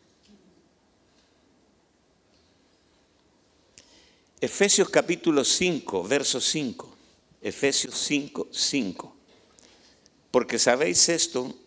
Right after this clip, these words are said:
que ningún fornicario o inmundo o avaro que es idólatra tiene herencia en el reino de Cristo y de Dios". Repite el mismo principio,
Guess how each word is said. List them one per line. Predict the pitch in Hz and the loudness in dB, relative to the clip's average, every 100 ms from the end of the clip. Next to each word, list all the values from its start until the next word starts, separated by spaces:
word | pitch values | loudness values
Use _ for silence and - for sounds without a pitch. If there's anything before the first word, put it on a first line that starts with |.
| _ - | _ -6
que | 117 | -2
ningún | 113 113 147 | -2 -2 -4
fornicario | - 139 123 113 - 120 95 87 92 - | -6 -8 -6 -8 -4 -2 -2 -4 -6 -6
o | 104 113 | -6 -4
inmundo | 107 113 127 107 87 - - - _ - | -6 -4 -2 -2 -4 -8 -10 -20 _ -8
o | 98 98 | -4 -2
avaro | 101 117 101 87 - - - _ _ _ _ _ _ _ _ | 0 2 2 -2 -8 -14 -20 _ _ _ _ _ _ _ _
que | - 101 | -4 0
es | 107 - | 0 -2
idólatra | 95 117 127 98 98 98 - | 0 0 2 -2 -6 -10 -12
tiene | - 113 110 113 - | -6 -4 -2 -2 -4
herencia | 98 98 104 123 127 117 95 - - 92 - - _ - | -6 -4 -2 -2 -2 -2 -2 -4 -4 -10 -14 -20 _ -12
en | 101 92 | -8 -6
el | 90 | -6
reino | - 107 113 107 107 | -6 -6 -4 -6 -8
de | 98 | -10
Cristo | - 107 98 - 95 - - - - _ _ - | -8 -8 -8 -12 -14 -14 -20 -20 -20 _ _ -14
y | 95 | -10
de | 87 87 | -8 -8
Dios". | 87 - - - - - _ _ _ _ _ _ _ _ _ _ _ - _ _ _ _ _ _ _ _ - - | -8 -10 -10 -10 -12 -18 _ _ _ _ _ _ _ _ _ _ _ -20 _ _ _ _ _ _ _ _ -20 -12
Repite | 95 - 143 - 101 - | -10 0 0 0 -12 -8
el | 98 | -6
mismo | 104 127 127 | -2 0 -2
principio, | 113 110 - 131 104 95 | -4 -2 -2 -2 -4 -6